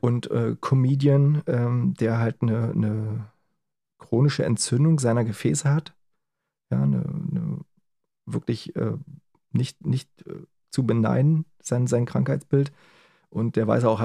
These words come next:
wirklich nicht, wie lange er überhaupt noch so leben wird und kann. Und, äh, der ist halt prädestiniert dafür, sehr oft und,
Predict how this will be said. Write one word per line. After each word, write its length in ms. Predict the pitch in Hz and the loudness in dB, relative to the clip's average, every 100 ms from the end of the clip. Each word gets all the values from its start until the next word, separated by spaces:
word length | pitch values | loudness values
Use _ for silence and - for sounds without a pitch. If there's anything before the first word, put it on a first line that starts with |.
| 101 | -2
wirklich 240 | 113 120 | 0 2
nicht, 200 | 123 123 | 2 2
wie 60 | 120 | 0
lange 260 | 113 120 | 2 2
er 160 | 127 113 | 2 0
überhaupt 280 | 113 110 - | 0 0 0
noch 80 | 107 | 0
so 100 | 98 | 0
leben 440 | 98 113 151 135 | 2 2 2 2
wird 220 | 117 151 | 0 0
und 120 | 123 | -2
kann. 300 | 117 113 139 | -2 2 2
Und, 240 | 185 123 - | 2 0 -2
äh, 400 | - 110 110 120 135 123 _ _ 180 - | -4 -2 -4 -6 -10 -20 _ _ _ -2
der 120 | - | 0
ist 120 | 104 | 2
halt 140 | 110 - | 0 0
prädestiniert 520 | - 110 - 113 123 | -2 -2 0 0 2
dafür, 400 | 131 131 127 131 - _ _ _ | 2 4 2 0 -6 _ _ _
sehr 260 | - 113 | 2 2
oft 300 | 117 117 - | 2 -2 -6
und, 240 | - 110 | -2 -2